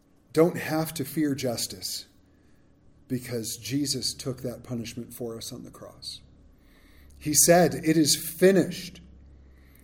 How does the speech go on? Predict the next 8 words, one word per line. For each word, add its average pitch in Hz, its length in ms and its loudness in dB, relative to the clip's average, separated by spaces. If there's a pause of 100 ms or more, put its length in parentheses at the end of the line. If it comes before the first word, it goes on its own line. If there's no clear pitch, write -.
(720)
indicating 156 760 2 (1000)
that 127 300 -2
our 151 380 6
debt 131 420 0 (380)
was 110 200 -8
paid 135 560 -2
in 110 200 -8
full. 85 400 -16